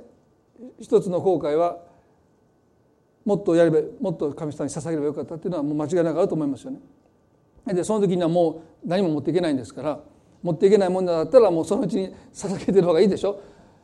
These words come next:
持っていけたらいいですよ、天国にね。だからちょっとセーブしとけばよかったなって、全部捧げて天国行ったら自分だけないみたいな。で、みんな見たらみんないっぱい持ってきて、「あんた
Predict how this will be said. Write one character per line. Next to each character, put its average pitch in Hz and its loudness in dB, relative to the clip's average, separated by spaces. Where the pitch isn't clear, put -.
持 247 10
っ 247 6
て 302 10
い 330 8
け 339 8
た 285 6
ら 208 6
い 208 6
い 196 6
で 190 0
す - -2
よ、 156 0
天 208 4
国 139 -2
に 131 -4
ね。 208 -4
だ 311 -4
か - -12
ら 254 4
ち 180 2
ょ - 6
っ 175 2
と - -4
セ 254 10
ー - 12
ブ 170 4
し - 0
と 220 8
け 180 10
ば 175 4
よ 180 4
か 190 4
っ - -4
た - -8
な 151 -6
っ - -8
て、 120 -10
全 220 4
部 170 2
捧 175 -4
げ 165 -4
て 156 -2
天 226 6
国 170 2
行 113 0
っ - 0
た - 0
ら - 4
自 175 2
分 180 2
だ 190 6
け 180 2
な 147 -2
い 160 0
み 170 -2
た 135 -8
い - -12
な。 - -14
で、 190 0
み 208 6
ん 233 10
な 202 8
見 175 4
た 160 0
ら 139 0
み 185 4
ん 226 8
な 185 6
い 131 2
っ - -4
ぱ 214 4
い - 6
持 170 2
っ - -4
て 160 -2
き 165 0
て、 156 -2
「あ 147 -4
ん 151 -4
た 175 2